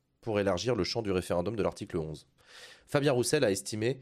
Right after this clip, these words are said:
compliqué d'élargir la possibilité de tenir des référendums sur des sujets sociétaux tels que l'immigration, tant ils sont larges et clivants. Devant les onze participants sur quatorze invités, Emmanuel Macron a donc pris acte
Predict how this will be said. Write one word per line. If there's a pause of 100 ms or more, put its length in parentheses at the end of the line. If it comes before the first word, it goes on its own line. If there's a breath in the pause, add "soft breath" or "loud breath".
(320 loud breath)
compliqué
d'élargir
la
possibilité
de
tenir
des
référendums
sur
des
sujets
sociétaux
tels
que
l'immigration, (340 loud breath)
tant
ils
sont
larges
et
clivants. (2250 loud breath)
Devant
les
onze
participants
sur
quatorze
invités,
Emmanuel
Macron
a
donc
pris
acte